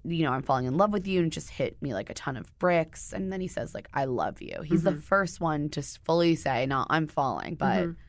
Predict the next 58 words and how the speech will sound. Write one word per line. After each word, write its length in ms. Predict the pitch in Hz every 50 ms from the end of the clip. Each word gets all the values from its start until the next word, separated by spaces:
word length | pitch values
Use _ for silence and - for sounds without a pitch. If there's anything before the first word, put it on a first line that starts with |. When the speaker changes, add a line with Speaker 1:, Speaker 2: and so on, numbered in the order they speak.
| - - - - - - - - -
Speaker 1:
I 100 | 139 139
love 240 | 123 95 85 - -
you." 60 | -
Speaker 2:
And 120 | - 247
she 180 | - - 339 339
reacts, 460 | 403 370 339 285 320 427 440 - -
like, 360 | - 214 180 165 - - - - - _ -
okay 400 | 202 180 180 - 302 349 202 -
to 120 | 208 156
this. 360 | 135 - - - 175 - -
Like, 180 | 170 156 147 - -
it's 180 | 220 226 -
Speaker 1:
'Cause 100 | - 247
Speaker 2:
not 60 | 269 262 -
Speaker 1:
she 40 |
Speaker 2:
like 160 | 480 240 220 208
Speaker 1:
clearly 300 | - 453 453 403 320 233
likes 400 | 190 160 147 143 147 - - -
Garrett. 260 | - - - - -
Speaker 2:
Yeah. 320 | 294 262 196 - - 160 - - - - - - -
It's, 200 | 226 226 - - - -
I 120 | 226 220
feel 200 | 214 - 269 277 269
like 160 | 247 233 226
it's 320 | 214 - - - - - _ _ _ -
Speaker 1:
It's 100 | 185 -
Speaker 2:
just 20 |
Speaker 1:
not 160 | 269 277 247
the 60 | 247
Speaker 2:
at 20 | 247 226
that 180 | 202 175 180 175
Speaker 1:
level. 140 | 170 165
Speaker 2:
point 220 | 151 190 180 - 160
where, 180 | 175 175 170 165
like, 420 | 160 156 151 151 151 - - - - - - - -
I 60 | 180 180
gotta 200 | 185 170 165 170
get 80 | 160 -
rid 120 | - 160 147
of 80 | 143
somebody. 800 | - - 156 147 139 143 143 143 139 147 147 139 139 147 151 - _ -
I 80 | - 165
like 260 | 165 156 147 143 143
him, 240 | - - 151 147 147
but, 140 | 135 - -
like 240 | - - - - - - - -
Speaker 1:
But 120 | - 180 156
he, 60 | 156
does 220 | - 185 170 -
he 120 | - 175 156
love 180 | 143 139 143 -
the 80 | 135
Lord 220 | 131 127 110 82 85
enough? 300 | - 60 64 - - 165
Speaker 2:
Yeah. 220 | 185 175 - -
<laughs> 640 | 180 - 180 165 - - - - 214 196 240 254 -
Pretty 200 | - 269 - 233
much. 460 | - - 175 - - - - - -